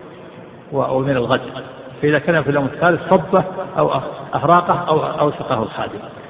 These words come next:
خشية أن يتخمر. يعني معلوم أن الخادم يتأمل وينظر،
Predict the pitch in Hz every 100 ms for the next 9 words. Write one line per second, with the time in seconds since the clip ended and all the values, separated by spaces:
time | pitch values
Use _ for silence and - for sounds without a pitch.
0 | - - - 131 127 117 - 123 104 98
1 | - - - - - - - - - -
2 | - - - - - - - - - -
3 | 127 117 160 156 120 117 151 175 143 147
4 | 147 135 117 120 120 107